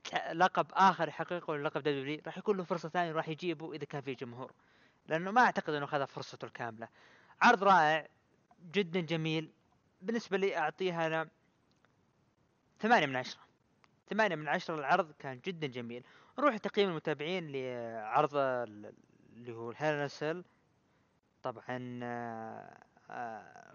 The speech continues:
قيموه ال-، اللي هو هيل إن سيل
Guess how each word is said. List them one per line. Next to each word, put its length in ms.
قيموه 640
ال-، 760
اللي 220
هو 240
هيل 260
إن 180
سيل 380